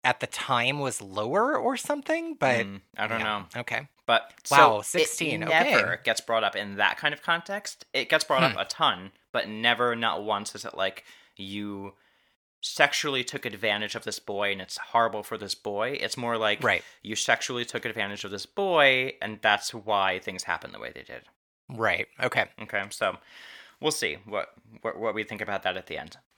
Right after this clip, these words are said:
Speaker 2: So she was having the affair with Billy, and the motive is because she was threatening to end things with Billy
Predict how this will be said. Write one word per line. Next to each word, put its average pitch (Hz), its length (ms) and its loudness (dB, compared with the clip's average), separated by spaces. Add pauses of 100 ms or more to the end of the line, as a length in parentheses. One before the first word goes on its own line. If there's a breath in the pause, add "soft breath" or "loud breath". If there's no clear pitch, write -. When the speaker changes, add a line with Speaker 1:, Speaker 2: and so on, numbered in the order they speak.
(200)
Speaker 2:
So 127 160 -6
she 127 100 -4
was 117 120 -2
having 127 260 4
the 139 80 -2
affair 139 200 2
with 151 140 -4
Billy, 95 380 -6 (400 loud breath)
and 120 300 4
the 120 360 0
motive 196 680 0 (160)
is 120 240 -2
because 123 480 -4
she - 220 -6
was 165 140 -4
threatening 127 400 -2
to - 200 -10
end 113 280 -4
things 92 600 -6
with 98 240 -12
Billy 90 340 -6